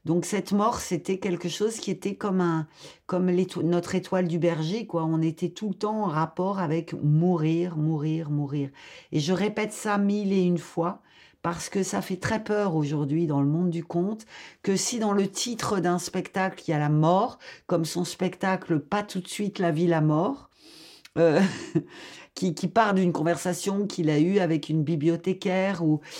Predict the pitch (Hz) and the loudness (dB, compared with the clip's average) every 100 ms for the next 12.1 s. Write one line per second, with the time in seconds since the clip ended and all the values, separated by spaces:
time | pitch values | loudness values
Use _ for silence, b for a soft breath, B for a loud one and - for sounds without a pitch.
0 | B B 156 175 165 190 190 208 208 208 | B B 0 2 2 0 0 0 0 -2
1 | - 277 277 - 190 175 175 185 190 - | 0 0 2 0 -2 -4 -6 -6 -6 0
2 | 190 202 240 240 214 196 175 202 185 226 | 2 4 4 2 0 0 0 -2 -2 -6
3 | 247 254 - 226 226 220 170 156 165 160 | -6 -6 -4 -2 -4 0 4 4 4 -2
4 | B B - 196 175 233 202 180 196 175 | B B 2 2 4 2 2 2 2 0
5 | 294 285 285 185 180 185 180 180 196 202 | 0 0 0 0 0 0 -2 -2 -4 -2
6 | 220 180 175 175 165 165 156 151 170 170 | 0 2 0 0 -4 -6 -8 -10 -2 0
7 | 160 170 156 165 180 240 196 170 170 - | 2 2 2 4 2 2 2 2 0 -4
8 | - 226 214 185 185 196 B B - 151 | -2 -2 2 2 2 0 B B -2 2
9 | 170 160 170 151 160 - 214 226 190 175 | 4 2 0 0 -2 0 0 2 0 -2
10 | - 196 196 196 - 190 160 180 147 151 | -4 0 0 -2 -6 -4 -4 -2 -2 -2
11 | 143 - - 226 240 214 214 196 185 160 | -4 -6 -2 0 2 2 0 2 4 2
12 | 135 | -2